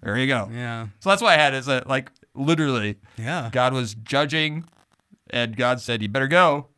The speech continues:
Speaker 1: Let's go, let's go."
Speaker 2: It's interesting because God was so patient with that family. They were so reluctant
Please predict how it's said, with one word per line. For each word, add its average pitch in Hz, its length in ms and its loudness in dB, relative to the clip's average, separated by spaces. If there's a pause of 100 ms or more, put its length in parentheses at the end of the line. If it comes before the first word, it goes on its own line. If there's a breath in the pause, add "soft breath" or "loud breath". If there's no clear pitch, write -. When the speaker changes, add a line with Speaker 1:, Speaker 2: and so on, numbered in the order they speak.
(520)
Speaker 1:
Let's 143 200 -6
go, 208 180 4
let's 220 160 0
go." 240 400 0 (420)
Speaker 2:
It's 147 200 -6
interesting 147 580 -2
because 131 360 -4 (180)
God 202 220 -2
was 220 100 -4
so 190 180 -4
patient 175 520 -6
with 131 160 -12
that 131 200 -4
family. 151 380 -4
They 120 140 -6
were 127 100 -6
so 156 260 0
reluctant 143 760 -6